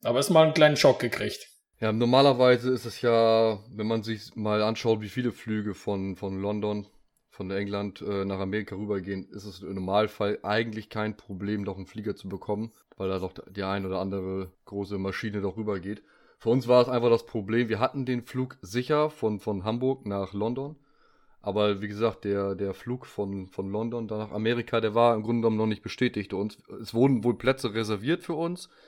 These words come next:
Speaker 2: in einer anderen Maschine, aber wir konnten sie vor Ort in Hamburg konnten wir, also selbstständig konnten wir sie nicht bestätigen.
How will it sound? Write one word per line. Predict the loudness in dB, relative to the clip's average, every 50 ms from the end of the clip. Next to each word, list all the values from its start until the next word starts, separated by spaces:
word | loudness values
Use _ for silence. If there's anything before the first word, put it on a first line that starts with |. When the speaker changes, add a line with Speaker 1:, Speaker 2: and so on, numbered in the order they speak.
| _ _ -6
Speaker 2:
in | -4 -2
einer | 0 0 2
anderen | 2 2 2 2
Maschine, | 0 -2 -4 -4 -6 -4 -4 -4 -4 -6 -8 -12 -20 -20 -20 -20 _ _ -8
aber | -2 0 0 2
wir | 0 0
konnten | 2 2 2 2 0 -4 -2
sie | 0 2 2 2 0
vor | -2 -4 -4 0 2
Ort | 6 8 8 8 6 4 -2 -16 _ _ _ _ -10
in | -8 -4
Hamburg | -2 -2 -2 0 0 -2 -4 -2
konnten | -2 -2 -2 -2 -4 -10 -10 -6
wir, | -4 -2 0 2 2 2 0 -2
also | -4 -6 -8 -4
selbstständig | 0 2 2 2 0 -2 -4 -4 -4 -4 -4 -4
konnten | -4 -4 -4 -4 -6 -6
wir | -6 -6
sie | -4 -4 -4
nicht | -4 -6 -6
bestätigen. | -10 -12 -8 -6 -6 -6 -6 -6 -8 -8 -10